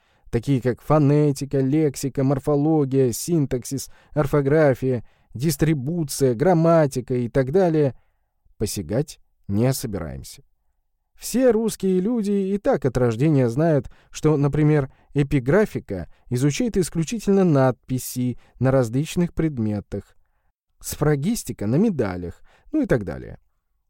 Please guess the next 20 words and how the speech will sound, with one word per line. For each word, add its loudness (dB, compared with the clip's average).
Значительно 0
меньшее 2
количество -6
русских -6
людей, -4
к -16
своему 4
стыду, -2
знают 0
также, 0
что -2
такое 0
агглютинация, -2
фузия, -2
внутренняя 2
флексия, -2
узуальные 4
и -6
оказиональные 2
слова, -4